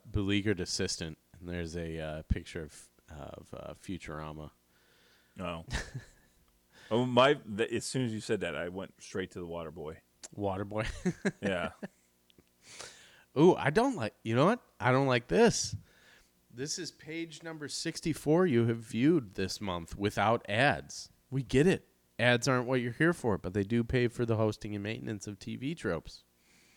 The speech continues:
Speaker 1: Please whitelist us or purchase an ad-free pass to support T V tropes. Leave me alone.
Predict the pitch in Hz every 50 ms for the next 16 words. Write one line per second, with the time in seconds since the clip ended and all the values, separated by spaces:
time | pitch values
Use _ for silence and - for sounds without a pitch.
0 | _ _ _ - _ _ _ - 127 135 143 - - 95 98 127 156 - 131 113
1 | - - 98 82 80 - - 82 80 - 113 120 - - 107 95 98 90 78 -
2 | _ - 95 101 110 117 120 117 - - 117 117 117 107 _ - 110 117 131 101
3 | - _ - _ - - 90 - - _ - 98 90 - - 107 107 110 101 -
4 | - - - _ - - - _ _ _ _ _ _ - _ _ _ _ _ _
5 | _ _ _ _ _ _ _ _ _ _ _ _ _ _ _ _ _ _ _ _
6 | _ - 78 82 78 80 80 85 87 98 127 156 143